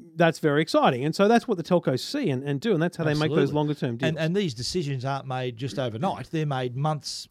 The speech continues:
Speaker 1: Oh, yeah.
Speaker 2: years in advance almost. They're made several
Speaker 1: Yeah.
Speaker 2: months in advance for sure. But the, the telco partners, nothing announced yet
Speaker 1: Will they
Speaker 2: for this
Speaker 1: show
Speaker 2: one.
Speaker 1: on the sales radar? You gotta remember that Samsung, Apple,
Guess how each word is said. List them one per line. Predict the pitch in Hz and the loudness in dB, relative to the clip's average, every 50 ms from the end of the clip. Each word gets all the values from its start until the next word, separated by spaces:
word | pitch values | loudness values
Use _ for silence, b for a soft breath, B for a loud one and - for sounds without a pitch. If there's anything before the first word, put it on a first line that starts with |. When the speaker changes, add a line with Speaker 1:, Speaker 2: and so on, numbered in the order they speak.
| 151 | -2
Speaker 1:
Oh, | 151 160 151 139 | 0 2 4 4
yeah. | 175 170 170 | 4 4 2
Speaker 2:
years | 151 127 123 | 2 0 -2
in | 147 147 | -4 -4
advance | 135 120 196 262 277 151 - - | -4 -4 -4 -4 -6 -6 -6 -4
almost. | 135 123 123 117 107 101 - | -4 -4 -4 -6 -8 -8 -4
They're | - 139 | -4 -2
made | 139 165 175 156 - | 0 0 0 -2 -2
several | - - 190 160 160 156 135 | -2 -2 0 2 2 2 2
Speaker 1:
Yeah. | 131 | 2
Speaker 2:
months | 156 196 214 - - | 0 0 -2 -4 -6
in | 165 139 | -6 -6
advance | 117 107 120 117 110 - - | -6 -6 -6 -8 -8 -10 -12
for | - - 113 | -14 -12 -10
sure. | - - 302 - 110 110 | -8 -6 -4 -4 -4 -6
But | 131 123 - _ b b b b b b b b - | -6 -8 -8 _ b b b b b b b b 0
the, | 127 151 156 | 0 2 2
the | 139 151 147 139 | 2 2 0 0
telco | 127 - 196 220 202 220 208 | 2 2 2 2 4 2 2
partners, | - 190 190 196 185 202 202 196 170 156 - | 2 2 0 0 0 -2 -2 -2 -4 -4 -8
nothing | - 160 156 160 160 160 165 180 190 175 - 185 165 | -8 -6 -4 -2 -2 -2 -2 -2 -2 -2 -2 -4 -2
announced | 165 156 156 160 160 143 - - - - | -2 -4 -4 -4 -6 -6 -8 -12 -14 -14
yet | 156 143 127 156 175 | -12 -8 -2 2 6
Speaker 1:
Will | 208 226 254 269 | 6 8 8 8
they | 254 240 254 254 226 | 8 6 6 4 4
Speaker 2:
for | 139 | 2
this | 131 | 2
Speaker 1:
show | 143 208 185 185 190 180 | 4 6 6 8 6 6
Speaker 2:
one. | 170 | 6
Speaker 1:
on | 170 165 | 4 2
the | 160 143 | 2 0
sales | - 175 160 156 156 139 | 0 2 2 2 2 2
radar? | 139 135 135 131 123 120 | 2 2 4 4 2 2
You | 123 135 | 2 2
gotta | 156 160 | 2 2
remember | 160 170 170 165 160 | 4 4 4 4 4
that | 143 135 - | 2 2 0
Samsung, | - - 214 226 240 233 196 - 196 175 165 156 151 160 | 0 2 4 4 4 4 2 2 4 4 4 4 4 4
Apple, | 180 196 196 190 - 190 185 180 180 175 | 4 2 2 4 4 6 6 6 4 2